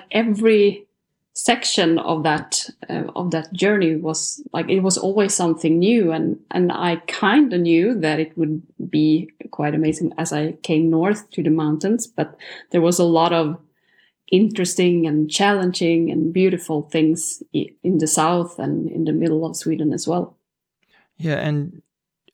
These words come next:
Speaker 2: throughout that journey, it wasn't just hiking, was it? It was a combination of kayaking and cycling also, is that correct?
Speaker 1: Yeah,
Speaker 2: That was the same
Speaker 1: exactly.
Speaker 2: journey. So you're basically just using, um, human-powered,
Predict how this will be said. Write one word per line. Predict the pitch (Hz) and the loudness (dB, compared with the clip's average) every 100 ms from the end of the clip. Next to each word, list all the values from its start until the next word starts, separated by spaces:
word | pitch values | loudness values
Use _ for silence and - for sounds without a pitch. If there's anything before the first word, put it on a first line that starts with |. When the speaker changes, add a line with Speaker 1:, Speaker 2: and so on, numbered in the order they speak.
| 165 | -14
Speaker 2:
throughout | 147 - 156 143 156 165 | -10 -4 0 0 -2 -4
that | 131 123 | -6 -6
journey, | 113 120 120 123 117 110 - _ _ _ _ _ _ - | -6 -4 -2 -4 -6 -8 -16 _ _ _ _ _ _ -6
it | 135 | -2
wasn't | 147 143 127 120 | 0 0 -2 -4
just | 117 - | -4 -4
hiking, | 131 127 117 117 | -4 -2 -4 -6
was | 120 | -4
it? | 113 | -4
It | 110 | -6
was | 113 107 117 | -6 -6 -4
a | 113 110 | -4 -6
combination | - - 120 113 113 113 123 113 | -6 -6 -4 -4 -4 -6 -6 -4
of | 110 107 - - 175 _ _ - | -6 -8 -14 -20 -20 _ _ -12
kayaking | 123 117 113 113 117 113 110 - | -4 -2 -2 -4 -8 -6 -8 -8
and | 110 110 | -8 -8
cycling | - 117 110 - 117 113 | -6 -4 -4 -6 -8 -6
also, | 113 120 - 131 160 | -6 -8 -8 -8 -6
is | 135 | -6
that | 123 - | -8 -8
correct? | - 117 202 - - | -8 -8 -10 -4 0
Speaker 1:
Yeah, | 240 139 - - | 2 0 -6 -10
Speaker 2:
That | 127 | -6
was | 113 120 | -6 -6
the | |
same | 123 117 110 | -6 -4 -4
Speaker 1:
exactly. | 107 113 | -4 -4
Speaker 2:
journey. | 110 107 - - | -4 -8 -14 -18
So | - 131 | -2 0
you're | 127 | 2
basically | 143 139 123 117 113 | 2 2 -2 -6 -6
just | 113 - | -6 -6
using, | 113 107 110 104 - - - _ - | -6 -6 -6 -8 -12 -20 -20 _ -8
um, | 123 113 110 110 110 - | -4 -2 -2 -4 -8 -6
human-powered, | 127 120 113 104 110 110 107 110 | -4 -2 -4 -6 -6 -4 -4 -6